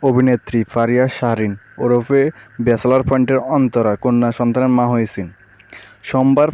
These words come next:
পাঁচে আগস্ট রাতে মাতৃত্বের আনন্দে এই খবরটি নিজে সামাজিক যোগাযোগ মাধ্যমে ভাগাভাগি করেছেন তিনি। এক Facebook পোস্টে লিখেছেন, "রাজকন্যার মা হয়েছি,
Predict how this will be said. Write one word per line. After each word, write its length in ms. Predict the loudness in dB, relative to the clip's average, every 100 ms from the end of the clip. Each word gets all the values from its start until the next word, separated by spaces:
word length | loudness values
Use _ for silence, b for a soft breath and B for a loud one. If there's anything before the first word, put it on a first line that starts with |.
| -4
পাঁচে 520 | -2 -2 -2 -2 -2
আগস্ট 520 | -2 -2 0 -2 -2 -2
রাতে 340 | -2 -2 0
মাতৃত্বের 600 | 0 0 -2 -4 -2 0
আনন্দে 400 | 0 0 0 0
এই 200 | 0 -2
খবরটি 440 | 0 0 0 0 0
নিজে 340 | 2 2 0
সামাজিক 520 | 0 -2 0 0 0
যোগাযোগ 420 | 2 2 2 0
মাধ্যমে 440 | 0 -2 0 -2 0
ভাগাভাগি 460 | 0 0 0 -2
করেছেন 440 | 0 -2 -2 -6 -10 -4
তিনি। 260 | 0 0 -4 _ _ _ _ -20 _ -6
এক 120 | -6 -2
Facebook 240 | 0 0
পোস্টে 300 | -2 -2 2
লিখেছেন, 440 | 2 2 0 0 2
"রাজকন্যার 480 | 0 0 -2 0
মা 160 | 2 2
হয়েছি, 460 | 2 0 -2 -8